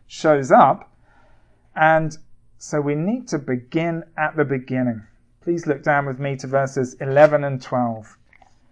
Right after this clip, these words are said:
Then Jesus said, "There was a man who had two sons. The younger one said to his father, 'Father, give me the share of the property that is coming to me.'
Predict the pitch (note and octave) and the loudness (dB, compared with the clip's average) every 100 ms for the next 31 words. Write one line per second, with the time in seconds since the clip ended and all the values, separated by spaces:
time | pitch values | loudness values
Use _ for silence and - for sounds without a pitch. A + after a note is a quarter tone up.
0 | _ _ _ _ _ _ _ - D3 C#3+ | _ _ _ _ _ _ _ 0 2 2
1 | D3 C3+ C3+ B2+ D3+ C#3+ C#3 B2+ D#3 F#3 | 0 0 -2 -2 0 0 0 0 2 2
2 | E3 E3+ E3 D#3+ C3 B2+ D#3 D3+ - - | 2 4 4 0 -2 -6 -4 -4 -4 0
3 | F3 E3 - F#3+ G3 D#3 B2+ - B2 C3 | 0 0 2 6 8 6 0 -4 -2 6
4 | F#3 F#3+ F#3+ F#3 F#3 - F#3 A3+ F3 C#3+ | 6 6 6 6 4 2 2 2 -2 -4
5 | B2+ - C#3+ C#3 C3 - F3+ G3 F#3 E3 | -4 2 4 4 0 2 8 8 6 0
6 | - G#3 G#3 G#3+ G#3 D#3+ - - G3+ A3 | 2 0 2 -2 0 0 -4 -2 2 4
7 | G#3+ F3 - - - D3 C3+ - C3+ B2+ | 4 2 0 -4 2 2 2 -6 -6 -6
8 | _ _ - C#3 C3+ B2+ - - F3 D#3+ | _ _ 0 0 2 -2 -8 -6 -2 -2
9 | C3+ C3+ B2+ G#2 | -2 -2 -2 -4